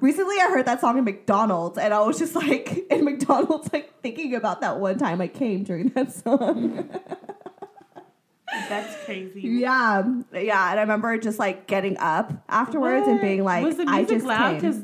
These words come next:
Speaker 2: usually when
Speaker 1: It
Speaker 2: it
Speaker 1: was. We were bumping it.
Speaker 2: Oh, okay. 'Cause
Speaker 1: Yeah.
Speaker 2: usually when I get there, I tune everything out, and it's just about
Speaker 1: Yeah. I just remember, like,
Speaker 2: Woo!
Speaker 1: riding and getting there and then just, uh,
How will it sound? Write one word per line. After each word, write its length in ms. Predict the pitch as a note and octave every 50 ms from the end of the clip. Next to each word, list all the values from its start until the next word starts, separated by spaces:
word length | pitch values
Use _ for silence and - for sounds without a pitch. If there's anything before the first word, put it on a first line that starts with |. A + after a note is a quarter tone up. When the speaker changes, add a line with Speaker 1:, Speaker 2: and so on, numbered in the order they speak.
| G3+ F#3+ F#3+
Speaker 2:
usually 380 | A3 A3+ A#3+ B3+ D4 C#4 C#4+ C#4
when 180 | B3 A#3+ A#3
Speaker 1:
It 40 | B3
Speaker 2:
it 60 | A#3+
Speaker 1:
was. 280 | A#3 A#3+ A3+ G3+ - -
We 60 | A#3+ G#3+
were 100 | A3 A3
bumping 380 | A3 G3 F#3 G#3 G#3 G3+ F3+
it. 200 | C3+ F#2 F#2+ - - - -
Speaker 2:
Oh, 220 | G3+ G3+ G3 F#3+
okay. 220 | F#3+ G3 F#3 F3+
'Cause 140 | F3+ - A3+
Speaker 1:
Yeah. 100 | - - -
Speaker 2:
usually 160 | - D#4 D#4
when 120 | C#4+ C#4
I 120 | B3+ A#3+ A3
get 280 | F#3+ G3+ G3 G3 -
there, 140 | G#3+ A3 G#3+
I 60 | G#3 G#3+
tune 240 | G#3+ - A#3 G#3+ G3
everything 400 | G3 F#3+ F#3 F#3 F#3+ F#3 F3+ F3+
out, 280 | F3 F3 E3+ D3+ C3+
and 60 | - F3+ F#3
it's 100 | F#3 F3+ F#3+
just 160 | F#3 - -
about 480 | F3 F3 E3+ E3 D#3+ D#3+ E3 - - _ _ _ _ _ _ _ _ _ - - - _ _ _ _ _ _
Speaker 1:
Yeah. 220 | - G#3 G#3 G#3+ A3 -
I 140 | A#3 B3
just 140 | C4+ C#4+ D#4
remember, 360 | F#4 D#4 D#4+ D4 B3+ C4 B3 A#3+
like, 180 | - - D#4+ F5
Speaker 2:
Woo! 120 | F5 - F#3+
Speaker 1:
riding 340 | F#3 G3 G#3+ - A#3 G#3+ G3+
and 140 | F#3+ G3 G3
getting 300 | G3 G3 F#3+ G3+ G3+ G3+
there 220 | F3+ E3+ E3 D#3
and 100 | F3 E3+
then 240 | F3+ F3 E3+ E3+ F#3 -
just, 180 | F#3+ G3 - _ _ _ -
uh, 80 | -